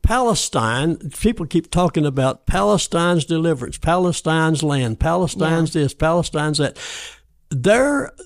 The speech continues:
Speaker 1: they're not even recognized as a nation by most of the world.
Speaker 2: Yeah.
Speaker 1: The United States, Mexico, Canada, Germany, France, Italy, Spain,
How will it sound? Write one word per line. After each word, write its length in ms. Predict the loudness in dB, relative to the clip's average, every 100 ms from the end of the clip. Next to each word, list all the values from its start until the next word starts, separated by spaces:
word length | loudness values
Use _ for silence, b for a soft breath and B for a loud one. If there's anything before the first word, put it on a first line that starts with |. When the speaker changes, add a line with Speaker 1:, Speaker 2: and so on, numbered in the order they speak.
| -10
Speaker 1:
they're 320 | 0 2 4 4
not 300 | 4 4 4
even 360 | 4 4 2 4
recognized 920 | 2 2 2 2 0 0 0 -2 0
as 240 | 0 2
a 80 | 2
nation 600 | 4 4 4 2 0 0
by 220 | 0 2
most 420 | 2 4 2 2 2
of 140 | 2
the 60 | 2
world. 580 | 4 4 4 -2 -8 -8
Speaker 2:
Yeah. 340 | -6 -6 -8 -2
Speaker 1:
The 100 | 0
United 440 | 2 2 2 0
States, 580 | -2 2 4 6 4 -2
Mexico, 800 | 0 0 0 -2 0 0 0 0
Canada, 840 | -4 -2 0 2 0 0 0 0 -2
Germany, 600 | -2 0 0 2 2 0
France, 680 | 0 2 2 2 0 -2
Italy, 400 | 0 2 2 0
Spain, 800 | 0 -2 0 2 4 2 0 -4